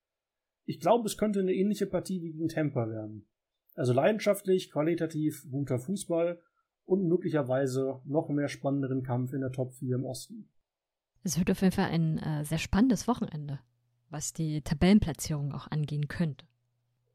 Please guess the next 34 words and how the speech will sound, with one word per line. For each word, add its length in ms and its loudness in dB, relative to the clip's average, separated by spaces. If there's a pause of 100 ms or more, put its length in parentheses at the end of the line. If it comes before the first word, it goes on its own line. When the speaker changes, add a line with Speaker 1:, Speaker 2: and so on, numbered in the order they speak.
(380)
Speaker 2:
Hast 240 -2
du 120 2
ansonsten 440 2
noch 100 4
etwas 280 -6
oder 180 0
ein 120 -2
anderes 360 -4
Thema? 320 -4 (720)
Speaker 1:
Tatsächlich 560 -2
nicht. 300 0 (140)
Also 200 -4
ich 120 -2
kann 180 2
nur 160 0
empfehlen, 480 0 (400)
wenn 220 2
ihr 300 2
irgendwelche 400 0
Wünsche 300 0
habt, 360 -2
wenn 140 0
wir 80 -2
irgendwas 400 0
erklären 460 2
sollen, 440 -2 (380)
was 180 2
ihr 60 4
nicht 160 0
verstanden 420 2
habt, 260 0
wenn 120 4
ihr 80 2
irgendwelche 500 0